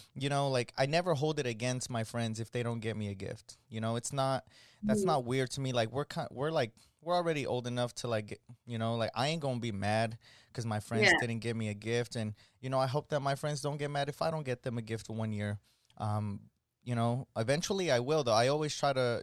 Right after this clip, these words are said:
Speaker 1: to, to spoil those that I love. I try to also invest in my friends' passions and shit. So,
Speaker 2: Mm-hmm.
Speaker 1: yeah, honestly,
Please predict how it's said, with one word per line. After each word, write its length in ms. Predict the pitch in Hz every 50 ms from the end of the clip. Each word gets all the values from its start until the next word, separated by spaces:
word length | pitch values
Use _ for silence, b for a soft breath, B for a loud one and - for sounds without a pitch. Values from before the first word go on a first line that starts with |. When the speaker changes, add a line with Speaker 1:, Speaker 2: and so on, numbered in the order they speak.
| - -
Speaker 1:
to, 380 | - - 127 117 110 107 - -
to 160 | - - 120
spoil 420 | 113 - - - 127 131 131 131 123
those 260 | 123 127 127 131 123
that 120 | 123 113
I 100 | 110 107
love. 320 | 107 110 117 123 135 135 -
I 60 | 117
try 300 | 117 - - 127 117 117
to 400 | - - - 127 120 117 110 110 b b b b b b
also 320 | b - - - 143 123 117
invest 420 | 110 110 - 110 113 123 - -
in 100 | 123 120
my 140 | 117 110 110
friends' 560 | - - 117 113 113 117 113 104 - - - _ _ _ _ -
passions 480 | - 117 113 123 - - 143 147 139
and 100 | 147 156
shit. 320 | 147 - 180 175 180 - - _ _ - _ b b b b b b
So, 440 | - - - 123 120 113 113 110 107
Speaker 2:
Mm-hmm. 60 | 107 113 - _ _ _ _ _ _ _ _ _ _ _ _ _ -
Speaker 1:
yeah, 260 | 110 117 117 117 117 -
honestly, 500 | - 110 120 139 147 - - 156 156 151